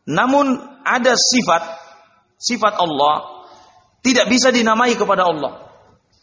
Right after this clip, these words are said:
Yang saya contohkan tadi, sifat tangan, sifat yang terkait dengan zat Allah, sifat wajah, tidak boleh kita namakan, "Oh Allah, tangan." Ya, Allah, wajah, wajih.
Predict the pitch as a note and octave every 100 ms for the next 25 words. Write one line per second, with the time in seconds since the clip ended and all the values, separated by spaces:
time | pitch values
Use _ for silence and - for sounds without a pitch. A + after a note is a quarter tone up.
0 | _ _ _ _ _ _ _ _ _ _
1 | _ - - C3 C#3+ D#3 D3 G3+ F#3 E3
2 | C#3+ - - - B2 A#2+ A#2 A#2 A#2+ A#2
3 | D3+ - - _ _ - - _ _ _
4 | - G3 F#3 E3+ C#3 B2+ - D3 C3+ B2
5 | A2 C#3+ C#3+ C3 A#2+ C3+ - - B2+ D3+
6 | C#3 C3+ C#3 - - - - B2+ B2 E3
7 | G#3+ G3 F3+ F3+ F#3+ F3 - E3 E3+ F3
8 | E3+ D3 - F3+ D#3+ F#3 - - - _
9 | _ _ _ _ _ - A#2 C#3+ - -
10 | - - D#3 E3+ E3 D3 F#3 F3 D3 -
11 | - - - D3+ E3+ C#3+ D3+